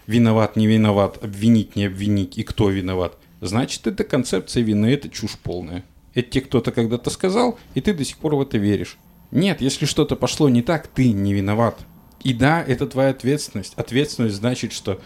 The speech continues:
ш-, если тебе не нравится, ты можешь поступить по-другому. За ответственностью стоит свобода выбора. И как бы ни было страшно, нужно себе напомнить, что если я всё-таки хочу вылезти из того дерьма, в котором живу, если мне не нравится моя жизнь, я чувствую себя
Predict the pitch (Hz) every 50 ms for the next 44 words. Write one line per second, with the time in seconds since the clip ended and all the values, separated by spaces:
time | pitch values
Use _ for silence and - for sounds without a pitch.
0 | - - - - - - - - 127 127 135 127 - 107 - - 107 113 110 110
1 | 104 107 120 135 135 120 - - - - 107 101 101 95 - - - - - -
2 | - - - - - 110 95 101 101 98 104 107 110 101 92 85 - - _ _
3 | - 104 98 107 101 - - 127 165 - - 151 127 113 - - 92 87 - -
4 | 104 101 - - - 107 104 104 104 87 101 87 98 107 101 98 92 - - -
5 | - - - - _ _ _ _ _ - 131 120 - 143 143 127 120 110 113 113
6 | 120 131 117 110 101 98 95 - - - 120 151 190 - - - 117 95 90 -
7 | - - _ _ _ - 120 110 107 110 98 92 113 98 - - 123 127 120 107
8 | 110 110 - 147 156 147 113 98 - - - - 113 120 127 - - 110 107 101
9 | - 135 120 - - - - - 110 104 113 - - 180 202 196 170 160 131 113
10 | - - - 104 101 - - 107 104 107 101 104 101 104 104 107 101 - - -
11 | - 110 101 101 95 87 92 95 107 107 101 - - - - - - 104 117 117
12 | - - 113 104 107 104 110 113 120 117 117 117 123 117 104 - - - 104 101
13 | 107 107 104 98 95 107 120 120 107 95 98 95 98 90 - 120 120 120 - -
14 | - 95 92 - - 104 101 113 107 - -